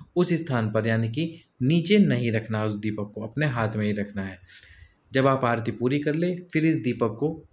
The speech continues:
अपने साथ लेके जाएं और जहाँ पर आप पानी भरते हैं, जहाँ पे आपका मटका है, पलिंडा है या आपने आरओ भी लगा रखा है, उस स्थान पर भी एक प्लेट में अपने पितरों का स्मरण करके, अपने पितरों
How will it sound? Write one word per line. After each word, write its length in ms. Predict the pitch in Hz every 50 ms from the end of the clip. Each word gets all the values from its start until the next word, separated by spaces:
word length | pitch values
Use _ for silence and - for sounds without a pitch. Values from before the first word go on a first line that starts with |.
| - -
अपने 240 | 104 104 - 127 120
साथ 280 | 110 120 113 110 110 110
लेके 260 | 110 117 117 135 135
जाएं 260 | 139 143 156 151 -
और 240 | - 156 165 156 -
जहाँ 240 | 127 120 113 127 135
पर 320 | 131 151 123 104 - - - - - - _ _ -
आप 340 | 127 147 143 - - - _
पानी 240 | - 113 113 131 147
भरते 280 | 135 123 107 104 - 107
हैं, 340 | 104 104 104 101 - - _ -
जहाँ 220 | 107 117 117 127 135
पे 120 | - 151
आपका 460 | 135 120 - - - 151 160 156 - -
मटका 400 | 117 110 113 113 113 - 127 117
है, 260 | 110 107 101 101 - - - _ _ - - _ _ _ -
पलिंडा 400 | 117 110 110 113 117 113 120 120
है 280 | 117 117 117 113 113 - - - _ _ _ -
या 140 | 127 147 143
आपने 340 | 135 143 156 156 - - -
आरओ 280 | 123 123 127 147 165 165
भी 120 | 160 147
लगा 220 | 127 123 113 110 107
रखा 200 | 107 104 107 104
है, 180 | 104 - - -
उस 180 | 175 170 170 165
स्थान 380 | 147 - - 127 117 110 110 110
पर 140 | 110 104
भी 220 | 101 104 101 101 - - - - - _ _ _ _ -
एक 200 | 123 107 117 -
प्लेट 320 | 113 117 117 123 120 117
में 320 | 120 127 135 147 - - - - - - - _ - -
अपने 260 | - - 202 208 208
पितरों 320 | 208 190 - - 139 135
का 160 | 123 - 123
स्मरण 380 | 120 - 123 123 117 113 113 110
करके, 380 | 107 113 104 101 - 113 107 - -
अपने 260 | 135 131 - 156 160
पितरों 600 | 147 - 127 - - 123 143 156 151 - - _